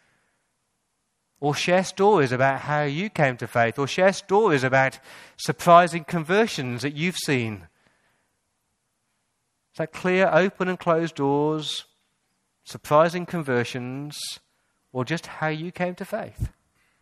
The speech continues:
I'll give you a moment to think about that, so I'll, I'll kick us off with a couple of stories about me.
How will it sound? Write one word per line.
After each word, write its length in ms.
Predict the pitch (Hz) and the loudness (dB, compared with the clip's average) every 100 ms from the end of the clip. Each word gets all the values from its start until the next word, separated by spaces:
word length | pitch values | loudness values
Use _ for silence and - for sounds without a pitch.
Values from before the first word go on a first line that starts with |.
| _ _ _ _ _ _ _ _ _ _ _ _ _ _ _ _ _ _ _ _ _ _ _ _ | _ _ _ _ _ _ _ _ _ _ _ _ _ _ _ _ _ _ _ _ _ _ _ _
I'll 100 | 131 | -10
give 120 | 143 | -6
you 80 | 123 | -2
a 20 | |
moment 220 | 127 123 | -2 -4
to 60 | 113 | -8
think 260 | - 135 | -6 -4
about 280 | 135 127 127 | 0 2 4
that, 240 | 131 131 123 | 2 0 0
so 180 | 135 | 2
I'll, 160 | 123 135 | 2 2
I'll 60 | 123 | -2
kick 240 | - 131 | -4 -6
us 100 | 120 | 0
off 220 | 127 117 | 0 0
with 100 | 120 | -4
a 60 | 113 | -4
couple 340 | - 139 131 | -4 -8 -6
of 80 | 120 | -8
stories 340 | - 127 123 | -6 -4 -2
about 220 | 117 113 120 | 0 -2 -2
me. 280 | 120 131 | -6 -6